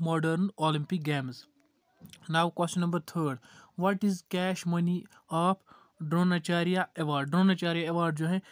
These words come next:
इसका कैश मनी कितना होता है, क्रे-, कैश प्राइस कितना होता है? वो होता है, आ, फिफ्टीन लाख शायद, फिफ्टीन, हाँ, फिफ्टीन लाख होते हैं।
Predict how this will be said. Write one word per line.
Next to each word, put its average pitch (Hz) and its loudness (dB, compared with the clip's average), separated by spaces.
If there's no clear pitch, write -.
इसका 196 0
कैश 190 -2
मनी 170 2
कितना 160 -2
होता 135 -6
है, 139 -6
क्रे-, 165 -2
कैश 175 0
प्राइस 165 -4
कितना 156 -4
होता 135 -6
है? 135 -6
वो 170 -2
होता 165 0
है, 180 -4
आ, 156 -2
फिफ्टीन 165 0
लाख 135 -4
शायद, 131 -8
फिफ्टीन, 151 -2
हाँ, 139 -4
फिफ्टीन 156 -2
लाख 131 -4
होते 127 -10
हैं। 127 -12